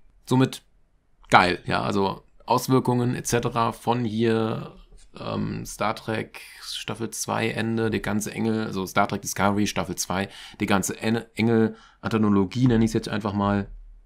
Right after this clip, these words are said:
hat funktioniert. Michaels Mutter ist nicht in eine Zukunft gereist, wo kein Mensch oder kein Lebewesen mehr gelebt hat. Sie ist in eine Zeit quasi gekommen, wo sie quasi weiterleben kann.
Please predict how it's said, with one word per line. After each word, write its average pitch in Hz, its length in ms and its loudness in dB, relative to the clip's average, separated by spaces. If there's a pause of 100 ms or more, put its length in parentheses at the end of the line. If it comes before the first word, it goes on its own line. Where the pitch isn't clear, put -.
(320)
hat 110 160 -2
funktioniert. 110 520 2 (760)
Michaels 113 300 2
Mutter 110 200 0
ist - 140 -4
nicht 117 220 0
in 110 60 -6
eine 101 220 -2
Zukunft - 420 -4
gereist, 101 320 -2
wo 87 60 -6
kein 98 180 -2
Mensch 101 200 0
oder 92 140 -6
kein 90 160 -4
Lebewesen 92 500 0
mehr 90 140 -4
gelebt 92 320 -6
hat. 90 200 -8
Sie - 160 -10
ist - 120 -6
in 107 80 -2
eine 196 160 -4
Zeit - 360 -2 (200)
quasi 101 280 2
gekommen, 113 520 0 (560)
wo 104 140 2
sie 101 100 -2
quasi 98 320 0
weiterleben 92 460 0
kann. 76 300 -8